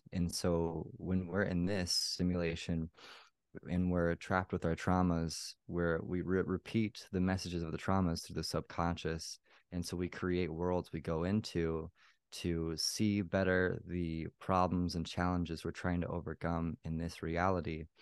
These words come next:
But then when we release those traumas and we alchemize and integrate,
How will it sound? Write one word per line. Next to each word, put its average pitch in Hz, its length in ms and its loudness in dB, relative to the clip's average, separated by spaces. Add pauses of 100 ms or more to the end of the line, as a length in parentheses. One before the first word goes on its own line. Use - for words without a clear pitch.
(380)
But 92 100 -4
then 98 200 2
when 92 100 0
we 90 120 2
release 85 440 -2
those 90 240 0
traumas 85 600 -2
and 87 200 -4
we 80 120 -4
alchemize 90 680 2
and 80 100 -4
integrate, 90 680 0